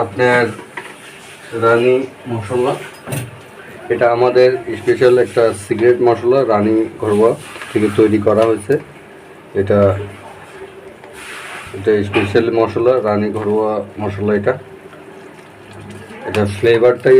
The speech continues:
আলাদা, আপনারা দেখতে পারবেন। আমি এখানে তিন টেবিল চামচ দিচ্ছি, লাগলে আরও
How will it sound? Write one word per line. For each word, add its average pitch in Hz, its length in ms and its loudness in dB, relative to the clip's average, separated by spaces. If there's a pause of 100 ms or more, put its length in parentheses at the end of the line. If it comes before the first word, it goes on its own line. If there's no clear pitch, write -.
আলাদা, 110 260 0 (500)
আপনারা 98 280 0 (100)
দেখতে 98 240 -4
পারবেন। 104 260 -4 (2500)
আমি 107 180 0
এখানে 127 280 2
তিন 120 220 -2
টেবিল 120 300 2
চামচ 120 340 0
দিচ্ছি, 107 280 -6 (1600)
লাগলে 113 300 2 (300)
আরও 104 140 -2